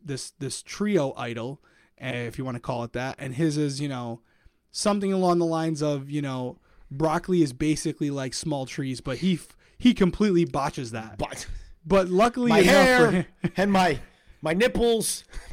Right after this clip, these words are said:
Speaker 2: <laughs> but broccoli <laughs> is like
Speaker 1: <laughs>
Speaker 2: f-,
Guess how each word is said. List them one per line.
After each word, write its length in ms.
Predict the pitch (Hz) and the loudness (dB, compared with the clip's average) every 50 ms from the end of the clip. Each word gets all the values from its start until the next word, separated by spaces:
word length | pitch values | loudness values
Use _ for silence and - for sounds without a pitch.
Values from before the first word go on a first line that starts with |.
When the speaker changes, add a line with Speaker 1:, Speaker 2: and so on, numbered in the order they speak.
| - - - - | -4 -4 -4 -4
Speaker 2:
<laughs> 460 | _ - - _ _ _ _ _ - | _ -20 -20 _ _ _ _ _ -8
but 160 | 165 156 - | -6 -6 -2
broccoli 680 | - 202 226 240 254 247 - 185 190 185 175 175 170 139 - - | 0 2 4 4 4 4 4 4 6 6 6 6 4 2 -2 -4
<laughs> 100 | - - | 0 0
is 380 | 190 - - - - - - - | 0 0 0 -6 -10 -10 -6 0
like 520 | 185 185 175 - - - 185 175 196 175 - - | 0 0 0 0 0 0 0 2 2 2 2 4
Speaker 1:
<laughs> 580 | 208 190 180 - - - 226 170 165 151 143 | 2 2 2 2 2 2 2 2 0 -2 2
Speaker 2:
f-, 180 | 247 254 254 | 2 2 2